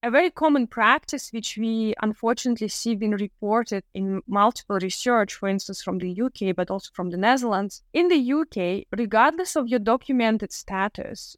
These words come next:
you can have access to primary care. However, let's imagine if you are an undocumented person and you enter a G P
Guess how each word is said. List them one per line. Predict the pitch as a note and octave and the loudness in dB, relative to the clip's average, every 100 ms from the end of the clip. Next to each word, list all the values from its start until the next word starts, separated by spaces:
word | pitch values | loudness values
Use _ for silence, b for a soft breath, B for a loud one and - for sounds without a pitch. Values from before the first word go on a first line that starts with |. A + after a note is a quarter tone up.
| - | -8
you | G3 B3+ | -2 -2
can | D#4 C4+ | -2 -4
have | C4 G#3+ | -4 -2
access | G#3 G#3 - - A3 | 0 -2 -2 -10 -12
to | - | -14
primary | - G#3 F#3 F#3 F3+ | -8 -4 -2 -2 -6
care. | - G3 F3+ - - - _ _ _ | -8 -6 -6 -6 -12 -20 _ _ _
However, | B3 B3 C#4 D4+ C4+ A#3 - | 0 4 4 4 2 0 0
let's | B3 B3+ C4 | 0 0 0
imagine | A#3 B3+ C4 C4 | 2 2 0 -2
if | A#3 - | -2 -2
you | A3+ | 0
are | A3 G#3+ - - | 0 0 -4 -6
an | G#3+ | -2
undocumented | G#3+ A3+ B3+ - A3+ G#3 G#3 - | 0 0 -2 -2 0 0 -2 -4
person | A#3+ E4+ - D4 - | 2 2 2 -2 0
and | A3 G#3+ | 0 0
you | - | 2
enter | G#3+ A#3+ A3+ | 2 2 -2
a | G3+ | -4
G | F#3 A#3+ | -2 -2
P | - A#3+ G#3+ | 0 -4 -4